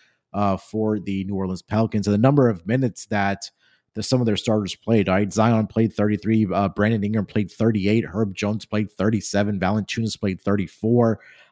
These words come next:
Um, you had Jordan Hawkins coming off the bench playing twenty-six. So this game did come down to the wire. I know we were keeping an eye on it. Um, but now you have the Minnesota Timberwolves coming in, who I think that they,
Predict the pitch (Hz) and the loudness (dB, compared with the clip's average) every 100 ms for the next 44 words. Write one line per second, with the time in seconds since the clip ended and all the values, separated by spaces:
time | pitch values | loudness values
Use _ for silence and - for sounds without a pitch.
0 | _ 107 104 104 104 95 90 - - 120 | _ -2 2 2 2 -2 -6 -12 -2 2
1 | 117 110 117 95 104 - 110 - 104 98 | 2 2 0 0 -2 0 -6 -4 -2 -2
2 | - 85 104 - - - 107 101 - 104 | -4 -4 -4 -6 -10 -6 -4 -4 -6 -6
3 | 92 - 107 104 - 104 95 120 - 113 | -6 -4 -4 -4 -4 -2 -2 -4 -2 0
4 | 127 110 110 - 104 104 104 101 85 82 | 0 -2 -4 -4 -4 -2 -4 -4 -4 0
5 | 104 98 95 92 95 92 101 98 92 87 | 0 0 -2 -2 -2 -4 -6 -6 -4 -2
6 | 113 95 92 92 - - _ _ _ 104 | -2 -2 -4 -6 -8 -20 _ _ _ 0
7 | 101 98 90 85 - 120 113 131 143 123 | 2 0 -4 -8 -2 0 4 4 4 2
8 | 113 110 110 110 90 - 101 104 107 107 | 0 2 2 0 -4 -16 -10 -4 -2 0
9 | 107 101 95 _ - 113 117 - 107 95 | 0 -2 -6 _ -8 -4 -4 -2 -4 -4
10 | - 123 101 98 - 107 95 101 110 98 | -4 -4 -2 -6 -6 -4 -2 -2 -2 -2
11 | 104 104 95 _ _ _ _ _ _ _ | -2 -2 -4 _ _ _ _ _ _ _
12 | _ _ _ _ 147 156 190 160 151 123 | _ _ _ _ 2 4 2 4 2 2
13 | 135 135 127 | 0 0 -2